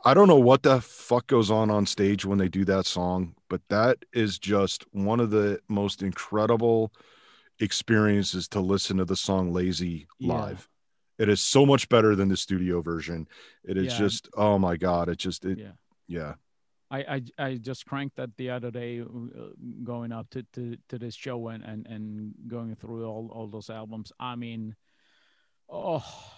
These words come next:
Speaker 2: Jesus.
Speaker 1: <laughs>
Speaker 2: I, I'm, I'm lost for words.
Speaker 1: I know, I know. Well, it's Deep Purple.
Speaker 2: It is.
Speaker 1: It's
Speaker 2: It's
Speaker 1: Deep
Speaker 2: Deep Purple.
Speaker 1: Purple. I
Speaker 2: Yeah.
Speaker 1: mean, uh, the talent that has gone in and out of that band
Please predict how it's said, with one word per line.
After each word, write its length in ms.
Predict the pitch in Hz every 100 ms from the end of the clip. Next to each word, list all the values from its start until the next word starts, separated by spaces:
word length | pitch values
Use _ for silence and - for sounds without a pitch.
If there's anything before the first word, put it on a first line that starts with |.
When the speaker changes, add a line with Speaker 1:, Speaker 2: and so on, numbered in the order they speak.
| _ _ _ _ _ _ _
Speaker 2:
Jesus. 840 | - 147 135 127 117 113 101 - 740 880 - 906 - 784
Speaker 1:
<laughs> 80 | - _ _ - - - - _ - - _ _ _ -
Speaker 2:
I, 100 | 135 143 165 _ _ 147
I'm, 180 | 147 139
I'm 180 | 156 135
lost 320 | 151 214 -
for 80 | 165
words. 840 | 131 147 220 139 107 - - - -
Speaker 1:
I 120 | 110 123
know, 400 | 190 302 85 -
I 120 | 104
know. 200 | 139 185
Well, 240 | 104 185 208
it's 200 | 190 -
Deep 200 | 196 -
Purple. 440 | 196 - - - _ _ _ -
Speaker 2:
It 200 | 202 262
is. 540 | 403 381 - - -
Speaker 1:
It's 20 | 92
Speaker 2:
It's 280 | 98 160
Speaker 1:
Deep 200 | - 131
Speaker 2:
Deep 60 | 170
Purple. 460 | 151 190 143 90 -
Speaker 1:
Purple. 140 | - -
I 140 | 101
Speaker 2:
Yeah. 60 | 107
Speaker 1:
mean, 400 | 107 101 95 87 _ _ _ _ _
uh, 60 | - 95 92 - -
the 160 | 131
talent 640 | 123 - 175 220 175 92 - - _
that 240 | 107 117 107
has 340 | 117 113 101
gone 340 | 98 127 135 123
in 240 | 120 131
and 140 | 139 120
out 200 | 117 107
of 120 | 87
that 240 | 98 95
band 440 | 98 92 82 76